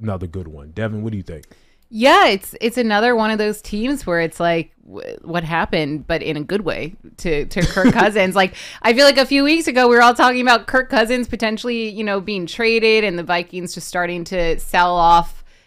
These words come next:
Speaker 2: you know, pieces and, and start a rebuild type, uh, uh, season. But, uh,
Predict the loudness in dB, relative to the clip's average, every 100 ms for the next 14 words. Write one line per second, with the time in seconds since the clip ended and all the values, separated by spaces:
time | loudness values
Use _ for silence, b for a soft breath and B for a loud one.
0 | -10 -4 -4 -4 -4 -2 2 2 2 0
1 | -4 -8 -8 -6 -4 -4 -4 -4 -2 -2
2 | -2 -4 -4 -4 -2 0 0 0 -4 -8
3 | _ _ _ _ -6 -6 -8 -10 -6 -4
4 | -4 -4 -4 -4 -4 -8